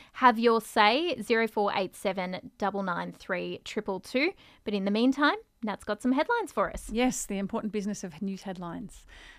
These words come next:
Speaker 2: Uh, Queensland's border to New South Wales is set to open in full from Monday.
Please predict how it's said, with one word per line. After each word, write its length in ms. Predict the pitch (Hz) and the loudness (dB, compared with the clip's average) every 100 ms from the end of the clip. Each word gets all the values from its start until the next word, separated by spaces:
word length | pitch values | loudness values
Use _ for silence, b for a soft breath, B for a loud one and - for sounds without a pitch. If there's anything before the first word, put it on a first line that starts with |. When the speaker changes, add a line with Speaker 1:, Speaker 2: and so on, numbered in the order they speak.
| B | B
Speaker 2:
Uh, 180 | 208 196 | -4 0
Queensland's 580 | 262 262 247 220 208 | 4 4 4 2 2
border 260 | 185 214 208 | 4 4 4
to 140 | - | 0
New 120 | 220 220 | -2 0
South 300 | 233 202 208 | -2 -2 0
Wales 400 | 190 247 339 - | 0 0 -4 -4
is 160 | 214 | -6
set 220 | - - | -4 -6
to 160 | - 196 | -2 -4
open 260 | 196 226 190 | -2 -2 -2
in 100 | 190 | -4
full 280 | - 269 | -2 -4
from 280 | 302 202 175 | -2 -6 -6
Monday. 520 | 175 214 214 180 269 | -4 -2 -2 -2 -2